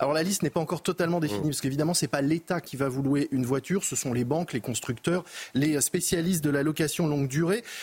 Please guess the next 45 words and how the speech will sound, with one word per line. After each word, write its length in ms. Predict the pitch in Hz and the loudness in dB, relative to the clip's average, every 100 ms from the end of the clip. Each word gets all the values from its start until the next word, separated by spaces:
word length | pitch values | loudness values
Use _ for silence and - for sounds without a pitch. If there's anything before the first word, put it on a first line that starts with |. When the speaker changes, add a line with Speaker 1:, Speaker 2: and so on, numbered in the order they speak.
| - | -4
Speaker 1:
Parmi 260 | 202 208 226 | -2 0 2
les 240 | 202 180 | 2 2
véhicules 400 | 165 202 - 220 | 0 -2 0 -2
concernés, 520 | 190 196 - 180 165 | 0 0 0 0 0
on 80 | 143 | 0
sait 160 | - 175 | -2 -2
qu'il 160 | 165 | 0
y 60 | 147 | 0
aura 140 | 143 | 2
la 120 | 151 139 | 2 2
nouvelle 260 | 147 147 | 2 0
Citroën 560 | - 139 - 139 135 131 | -2 -4 -2 0 0 0
I 80 | 156 | 0
C 180 | 143 170 | 2 0
trois, 240 | - 196 | 0 -2
la 80 | 185 | 0
Renault 260 | 131 123 120 | 0 0 0
Twingo 400 | - 143 131 135 | 0 0 2 0
E-Tech, 380 | 147 196 185 135 | 0 -2 -2 -2
la 80 | |
Mégane 460 | 113 151 160 180 180 165 | 0 0 0 0 -2 -4
E-Tech, 320 | 147 185 - | -2 -2 0
la 100 | 131 | -2
Peugeot 380 | - 123 131 - | 0 0 0 0
E 120 | 160 | 0
deux 120 | 139 135 | 0 -2
cent 220 | - 135 | 0 2
huit 240 | 165 - - - - | 0 -2 -10 -14 -4
et 160 | 147 - 208 | -4 0 0
E 200 | 202 131 | 0 0
deux 220 | 127 190 | 0 2
mille 240 | 180 160 | 2 2
huit, 180 | 208 - | 0 2
ou 60 | 170 | -2
encore 220 | 143 170 | 2 0
les 160 | 143 | 2
Opel 320 | 147 160 143 131 | 0 0 0 0
Corsa 480 | 185 - - 175 - | -4 0 0 0 0
et 100 | 147 | 0
Mokka 460 | 139 147 - 139 - | 0 0 0 -2 0
électriques. 520 | 127 120 - - 233 | -2 -2 -2 -4 -2
Les 80 | 175 | -2
prix 160 | - 208 | -2 -2
vont 140 | 175 | 0
varier 340 | 143 131 147 | 0 2 0